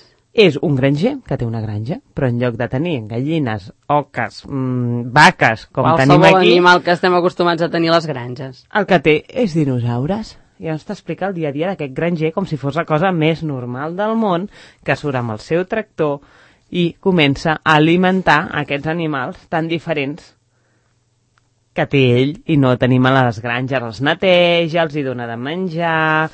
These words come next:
Speaker 1: els hi recull, diguem-ne, els seus, eh, les seves caques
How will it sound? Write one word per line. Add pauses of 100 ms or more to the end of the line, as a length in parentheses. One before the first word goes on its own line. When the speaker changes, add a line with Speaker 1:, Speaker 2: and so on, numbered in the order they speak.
(220)
Speaker 1:
els
hi
recull,
diguem-ne,
els
seus,
eh,
les
seves
caques